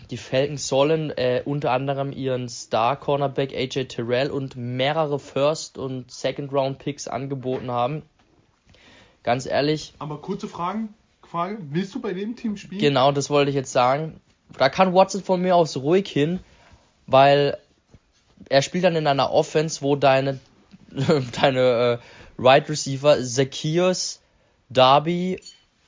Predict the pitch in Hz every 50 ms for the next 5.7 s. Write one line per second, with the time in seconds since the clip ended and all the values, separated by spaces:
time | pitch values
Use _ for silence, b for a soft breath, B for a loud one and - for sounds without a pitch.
0 | _ _ _ - _ - _ _ - 110 117 120 113 127 127 127 131 - - -
1 | - - 120 120 135 156 180 190 196 202 190 - 175 - - - - - 131 143
2 | - - 147 143 151 175 175 160 185 190 202 190 190 196 175 175 185 196 170 180
3 | 175 175 151 147 175 156 165 156 143 151 175 196 - 202 190 196 196 175 185 180
4 | - - 165 190 185 - - 175 151 147 147 143 139 135 135 151 160 - 175 156
5 | 139 131 131 135 135 135 135 127 117 - 113 113 110 120